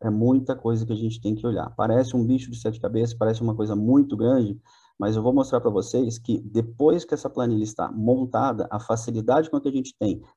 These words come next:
de tirar alguma conclusão e tomar algumas decisões fica muito mais fácil. Então, agora eu vou compartilhar com vocês uma, uma planilha do Excel,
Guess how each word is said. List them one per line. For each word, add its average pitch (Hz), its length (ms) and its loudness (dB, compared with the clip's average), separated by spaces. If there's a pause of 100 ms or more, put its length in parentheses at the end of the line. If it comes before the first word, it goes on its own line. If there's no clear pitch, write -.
de 107 80 -4
tirar 107 280 0
alguma 160 240 4
conclusão 117 580 -2
e 107 100 -8
tomar 123 400 4
algumas 117 300 2
decisões 107 640 -2
fica 147 280 0
muito 113 460 0 (320)
mais 127 280 2
fácil. - 480 -4 (340)
Então, 180 160 2
agora 196 200 2
eu - 20 0
vou 170 100 2
compartilhar 170 880 0
com 117 100 -2
vocês 117 440 0
uma, 120 360 0
uma 117 220 0
planilha 131 400 4
do 127 120 -2
Excel, 113 540 0